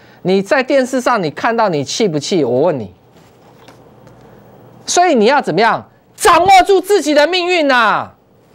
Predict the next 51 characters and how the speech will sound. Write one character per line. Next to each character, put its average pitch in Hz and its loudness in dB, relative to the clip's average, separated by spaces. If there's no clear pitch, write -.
不 285 0
要 370 4
再 330 2
被 320 0
那 330 0
些 311 0
人 277 2
怎 240 -2
么 233 0
样 285 2
糊 359 0
弄 349 4
来 269 0
糊 302 -2
弄 320 4
去 311 -2
啊！ 175 0
每 240 2
一 320 -2
天 330 0
只 466 0
会 294 4
这 285 -2
样 285 0
子 214 -2
左 247 0
扒 320 2
右 320 4
扒， 320 2
左 220 0
右 302 4
扒。 311 0
小 214 2
朋 294 0
友 294 2
现 302 0
在 277 2
都 269 0
会 285 4
用 269 0
这 269 2
一 262 -2
招 254 2
了。 196 0
来， 269 2
小 165 -4
朋 247 2
友， 190 0
one 254 -2
more 277 0
time， 269 -2